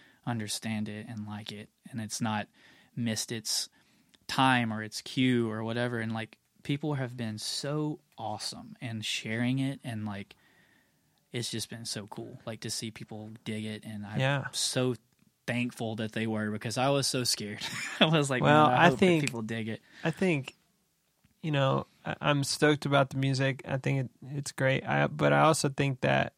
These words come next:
Speaker 2: one of the biggest things that's probably happened for all you guys here is, like,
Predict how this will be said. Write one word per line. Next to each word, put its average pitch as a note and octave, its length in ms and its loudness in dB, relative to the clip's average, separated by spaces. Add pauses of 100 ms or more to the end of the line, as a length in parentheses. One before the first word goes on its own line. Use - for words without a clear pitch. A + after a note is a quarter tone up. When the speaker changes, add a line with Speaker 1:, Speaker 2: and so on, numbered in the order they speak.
Speaker 2:
one C#3+ 260 2
of C3 60 2
the C3 60 0
biggest C3 380 0
things C3 220 -2
that's B2+ 140 -6
probably C3 240 2
happened C3 400 0
for C3+ 360 0
all D3+ 140 0
you D3+ 120 2
guys B2+ 320 2
here B2+ 220 0
is, B2+ 200 0
like, B2 300 0